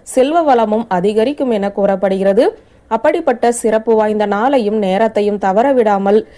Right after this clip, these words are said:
வீட்டிலேயே வழிபாடு செய்யும் முறையை பற்றி தான் இப்போது பார்க்க போகிறோம். இந்த வருடம் மாசி மாதம் ஒன்றாம் தேதி பிப்ரவரி மாதம் பதிமூணாம் தேதி வியாழக்கிழமையோடு சேர்ந்து வருகிறது. இன்றைய தினத்தில் காலை பத்து மணிக்குள் விஷ்ணுபதி புண்ணிய காலத்திற்குரிய வழிபாட்டை நாம் செய்ய வேண்டும்.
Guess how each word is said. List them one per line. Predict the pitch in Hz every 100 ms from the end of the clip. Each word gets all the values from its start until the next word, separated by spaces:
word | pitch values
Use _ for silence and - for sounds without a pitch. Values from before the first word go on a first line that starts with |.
| - -
வீட்டிலேயே | 208 226 240 233 254 330
வழிபாடு | 247 233 269 247 226
செய்யும் | 226 208 208
முறையை | 202 190 208 208
பற்றி | 202 202 - 285
தான் | 208 208
இப்போது | 202 226 226 196
பார்க்க | 202 180 175 185
போகிறோம். | 196 190 214 359 - - _ _ _ -
இந்த | 277 349
வருடம் | 330 269 240
மாசி | 247 214 220 240
மாதம் | 240 294 262 240
ஒன்றாம் | 202 214 285
தேதி | 269 233 226
பிப்ரவரி | 214 202 269 285 262
மாதம் | 226 208 208
பதிமூணாம் | 190 208 220 214 214
தேதி | 277 247
வியாழக்கிழமையோடு | 214 196 208 220 220 214 214 208 214 208
சேர்ந்து | 214 269 294 226 226
வருகிறது. | 202 196 196 190 330 - - - -
இன்றைய | 233 302 330 349
தினத்தில் | 285 247 226 254 262
காலை | 214 214
பத்து | 214 202 233
மணிக்குள் | 220 294 320 240
விஷ்ணுபதி | 226 226 240 233 220 226
புண்ணிய | 233 226 220
காலத்திற்குரிய | 220 240 302 285 262 240 226
வழிபாட்டை | 196 190 254 233 202 202
நாம் | 196
செய்ய | 202 196 190
வேண்டும். | 190 190 190